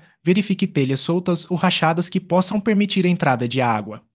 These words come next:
Aplique selante nas junções e conectores. Substitua suportes enfraquecidos e direcione a água para o sistema de escoamento adequado. Uma calha bem ajustada reduz vazamentos e danos nas paredes. Troca e conserto de telhas em pequenas obras. Para pequenas obras,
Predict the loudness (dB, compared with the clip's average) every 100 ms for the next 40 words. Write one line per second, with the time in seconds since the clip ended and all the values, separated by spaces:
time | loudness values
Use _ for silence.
0 | _ -4 -2 0 -2 -2 0 2 2 4
1 | 2 2 0 -2 -2 0 -2 -4 -4 0
2 | 0 0 0 0 -2 -8 -8 -6 -2 -2
3 | -2 -4 -2 -2 -2 0 0 2 0 0
4 | 0 -4 -2 -4 -2 -2 -2 -4 -2 0
5 | 0 2 2 4 4 4 2 0 -2 -2
6 | -2 0 2 2 0 0 0 2 2 2
7 | 0 2 2 2 -4 -12 -18 _ _ -4
8 | -2 2 2 2 2 2 2 0 0 2
9 | 2 2 2 2 2 2 0 0 -2 -2
10 | 0 0 0 0 0 0 0 2 -2 -6
11 | -8 -10 -10 _ _ 0 2 4 2 0
12 | -2 0 2 2 2 0 0 2 4 2
13 | 2 0 2 4 4 4 4 4 2 2
14 | 2 0 0 2 4 6 4 4 0 -2